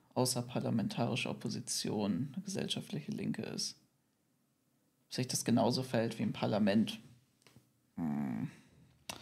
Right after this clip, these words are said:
Ist halt Ah, okay, ja.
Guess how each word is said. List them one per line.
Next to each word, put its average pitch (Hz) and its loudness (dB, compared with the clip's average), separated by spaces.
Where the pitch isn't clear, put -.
Ist - -2
halt - 2
Ah, 135 12
okay, - 2
ja. 78 6